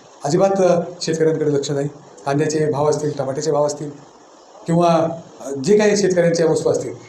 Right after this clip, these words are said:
त्याच्यावर भाव नाही, परंतु जे जीएसटी खाली आणून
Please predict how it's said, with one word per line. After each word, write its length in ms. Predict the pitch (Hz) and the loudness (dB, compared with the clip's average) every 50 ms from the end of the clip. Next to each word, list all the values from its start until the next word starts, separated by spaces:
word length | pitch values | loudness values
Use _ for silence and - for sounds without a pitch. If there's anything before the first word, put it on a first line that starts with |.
| - - - | -18 -10 -8
त्याच्यावर 260 | 143 - 165 156 120 | -4 -2 0 0 2
भाव 200 | 143 165 165 160 | 2 2 2 0
नाही, 120 | 147 156 165 - - - - - | 0 -2 -4 -6 -14 -18 -12 -4
परंतु 480 | - 147 156 160 - 175 170 165 151 - - - - - - - 120 | -2 0 0 0 2 2 2 2 0 -2 -4 -10 -20 -20 -20 -12 -4
जे 320 | 139 156 165 156 147 147 135 | -2 0 2 2 2 0 0
जीएसटी 360 | 156 185 185 185 185 190 160 | 2 2 4 4 2 0 0
खाली 220 | 165 165 170 160 | 0 0 0 2
आणून 260 | 156 147 156 151 - | 0 0 0 -2 -2